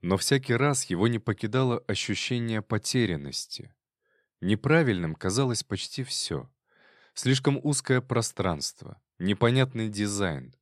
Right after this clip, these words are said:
отсутствие эскалаторов и даже сами названия станций. Он бродил по ним, отхлёбывая из бутылки виски с предварительно содранной этикеткой и вглядываясь в окна проезжающих поездов.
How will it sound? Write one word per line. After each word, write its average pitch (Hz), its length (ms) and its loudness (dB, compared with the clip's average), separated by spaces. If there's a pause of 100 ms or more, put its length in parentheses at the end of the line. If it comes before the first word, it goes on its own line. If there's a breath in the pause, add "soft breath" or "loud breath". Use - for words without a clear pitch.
(100)
отсутствие 113 580 0
эскалаторов 110 760 2 (300 loud breath)
и 98 100 -4
даже 107 480 2 (140)
сами 110 400 0
названия 98 640 0
станций. - 680 -6 (680)
Он 123 200 4
бродил 143 460 6
по 131 120 2
ним, 143 300 2
отхлёбывая 117 680 2
из 110 220 0
бутылки 131 520 -2
виски 139 680 -4 (420)
с - 120 -10
предварительно 90 680 0
содранной 80 520 -4
этикеткой 117 760 -4 (360 loud breath)
и 104 100 2
вглядываясь 123 760 2
в 107 80 -4
окна 113 320 -2
проезжающих 95 960 -2
поездов. 82 840 -4